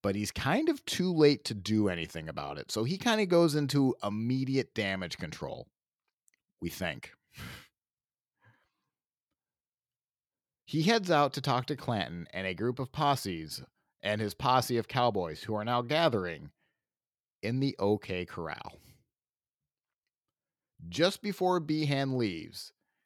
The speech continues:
he sees Virgil and Virgil agrees that if the cowboys stay in the corral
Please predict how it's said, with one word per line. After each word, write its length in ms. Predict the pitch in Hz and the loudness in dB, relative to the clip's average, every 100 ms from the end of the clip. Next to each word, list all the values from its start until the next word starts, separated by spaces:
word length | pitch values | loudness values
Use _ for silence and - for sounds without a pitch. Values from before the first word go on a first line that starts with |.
| _ | _
he 160 | - 113 | -8 -4
sees 300 | 160 170 143 | 0 0 2
Virgil 580 | 165 160 98 73 - _ _ _ _ _ _ _ _ _ _ _ _ _ _ _ _ _ _ _ | 0 0 0 -6 -10 _ _ _ _ _ _ _ _ _ _ _ _ _ _ _ _ _ _ _
and 180 | 113 107 | -6 -4
Virgil 440 | 95 135 151 170 170 | -2 0 0 0 -2
agrees 640 | 151 151 104 80 - - - | 0 0 0 -2 -14 -14 -4
that 220 | 92 - - | -2 -4 -4
if 380 | 107 143 - - | 0 0 -2 -4
the 120 | 139 | -4
cowboys 680 | - 135 127 101 87 76 - | 0 4 4 4 0 -2 -6
stay 360 | - 95 104 | -4 -2 0
in 120 | 123 131 | 0 -2
the 80 | |
corral 600 | 131 131 123 85 69 - | -4 0 0 0 -4 -10